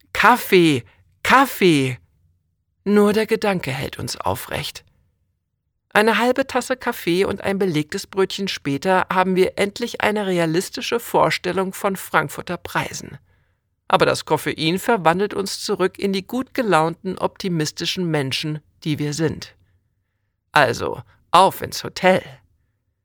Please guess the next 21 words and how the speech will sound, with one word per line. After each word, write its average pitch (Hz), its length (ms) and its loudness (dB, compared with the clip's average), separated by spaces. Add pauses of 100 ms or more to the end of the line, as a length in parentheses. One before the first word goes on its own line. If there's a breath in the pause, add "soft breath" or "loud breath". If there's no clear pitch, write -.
(680)
Ich 185 200 2
bin 151 160 2
ja 147 180 4
Autorin, 147 680 2 (440 soft breath)
das 214 180 2
bedeutet 202 720 0
chronisch 170 480 0
Pleite. - 460 -6 (800)
Also 139 320 2
buche 185 320 -2
ich - 240 -6
derartige - 640 0
Unterkünfte - 800 -4
über 127 160 -4
das - 160 -10
Internet. - 640 -6 (680)
Die 165 120 0
Suchoption 180 800 0
ist 226 160 -2
allerdings 202 540 0
nicht 190 320 0